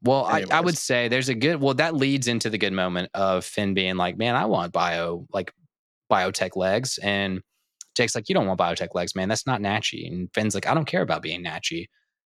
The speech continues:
Speaker 1: That's weirdly a great little line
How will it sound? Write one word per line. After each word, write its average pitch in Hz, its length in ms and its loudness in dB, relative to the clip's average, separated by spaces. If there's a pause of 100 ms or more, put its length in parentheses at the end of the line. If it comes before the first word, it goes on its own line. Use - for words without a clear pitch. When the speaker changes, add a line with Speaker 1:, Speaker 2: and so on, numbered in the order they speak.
(140)
Speaker 1:
That's - 400 2 (460)
weirdly 143 800 4
a 92 420 -2 (140)
great 107 460 2
little 113 280 2
line 90 400 2